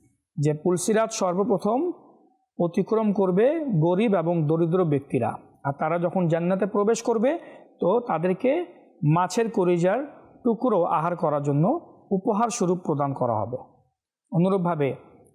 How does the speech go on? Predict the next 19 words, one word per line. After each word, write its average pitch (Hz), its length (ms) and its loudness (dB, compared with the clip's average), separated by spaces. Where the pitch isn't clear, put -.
আহ, 143 480 0
এক 170 220 2
ব্যক্তি 180 440 0
প্রিয় 190 200 2
নবী 185 200 0
সাল্লাল্লাহু 175 500 -2
তাআলা 175 340 0
আলাইহি 170 260 2
ওয়া 160 120 2
আলিহি 165 180 0
ওয়াসাল্লামের 160 600 0
পাশ 170 300 -2
দিয়ে 170 200 2
গেলেন। 113 400 -2
তখন 190 420 0
প্রিয় 220 260 2
নবী 240 460 2
তার 202 240 0
কাছে 202 460 -2